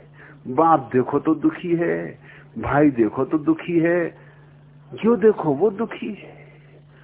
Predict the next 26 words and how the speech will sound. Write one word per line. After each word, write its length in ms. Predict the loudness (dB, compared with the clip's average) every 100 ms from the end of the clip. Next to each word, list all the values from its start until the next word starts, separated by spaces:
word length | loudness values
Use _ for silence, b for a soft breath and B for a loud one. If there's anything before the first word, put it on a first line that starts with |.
| B B
हर 240 | -4 4 8
आदमी 500 | 8 8 6 4 4
जहां 380 | 6 8 10 10
है 60 |
वहीं 320 | 10 8 4
दुखी, 360 | 2 -6 -6 -8 -8 -20 -20 b b b -8
चारों 300 | 0 6 6
तरफ 220 | 6 2
दुखी 320 | 0 -4 -4 -2
दुख 180 | -2
दिखाई 360 | -2 -6 -2 -4
पड़ता 360 | -2 -6 -6 -20
है। 120 | -20 -20 -20 -20 _ _ _ -20 4
एक 280 | 6 6 6
बात 240 | 2 2
उसे 200 | -4 -8
समझ 260 | -4 -2 0
में 120 | 0
आ 100 | -2
जाती 420 | -2 -6 -8 -18
है 100 | -20 -20 -20 -20 -20 -20 -20 -20 -6
कि 100 | 4
यहां 200 | 6 6
दुखी 380 | 4 -2 -2 -2
होना 360 | 0 0 0 0
ही 220 | -2